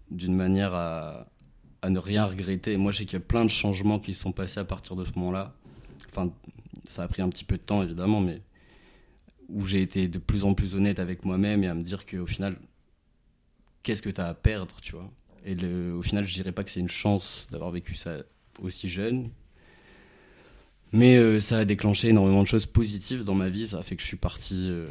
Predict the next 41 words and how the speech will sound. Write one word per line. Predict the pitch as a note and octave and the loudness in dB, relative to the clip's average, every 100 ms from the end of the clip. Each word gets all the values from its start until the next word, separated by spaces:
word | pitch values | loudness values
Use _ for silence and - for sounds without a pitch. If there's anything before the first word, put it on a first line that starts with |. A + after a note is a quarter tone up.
| D#2 | -8
à | |
l'autre | F2 F2 | -8 -8
bout | E2+ | -8
du | F2+ F#2+ | -6 0
monde, | G#2+ G#2+ G#2+ | 4 6 6
ça | F#2+ | 2
a | |
fait | E2 F#2 | -6 -8
que | |
j'ai | E2 E2+ E2+ | -8 -10 -10
fait | - | -8
des | F2+ | -6
rencontres | E2+ E2+ F2 - F2+ - - - - | -8 -10 -12 -12 -16 -16 -16 -18 -20
ex-, | G2+ - - - - | -14 -14 -12 -14 -14
exceptionnelles, | F#2+ - - - G2+ G2+ A2 G#2 | -16 -12 -12 -6 2 2 2 -2
que | - | -6
j'ai | F2+ F2 | -8 -8
fait | D#2+ | -10
un | E2+ | -10
tri, | - - F#2+ F#2 | -12 -10 -8 -8
euh, | D#2+ D2+ - | -10 -14 -12
énorme | F2+ G2 G#2+ G#2+ G2+ | -2 0 2 0 -2
dans | F2+ | -2
ma | F#2 | -4
vie, | F#2 G#2 | -4 -6
que | F#2+ | -6
j'ai | E2 | -8
accepté | F2 - F2+ F#2+ | -10 -12 -6 -4
des | F2+ | -2
nouvelles | F2+ F#2+ G2 | -2 -2 -2
personnes | - G#2+ - A2+ G#2 - - - - - - - - - | -4 -6 -4 -4 -4 -10 -20 -20 -20 -20 -20 -20 -20 -4
dans | G2 | 2
ma | G2+ F#2+ | 4 4
vie, | G2 G#2+ | 0 0
euh, | G2 F2 - | 0 -2 -6
qui | - F#2 | -6 -4
m'apportent | F2 F2+ - - | -2 -4 -4 -2
énormément | F2+ G#2 G2 F#2+ F#2+ | 2 4 2 0 0
aujourd'hui | F#2 F#2 F2+ F#2 F#2+ F2 | -2 -4 -6 -6 -6 -8
et | B1+ A#1+ G1+ - - | -10 -14 -16 -20 -14
où | F#2 F2+ F2 D#2 D2 | -8 -6 -6 -6 -10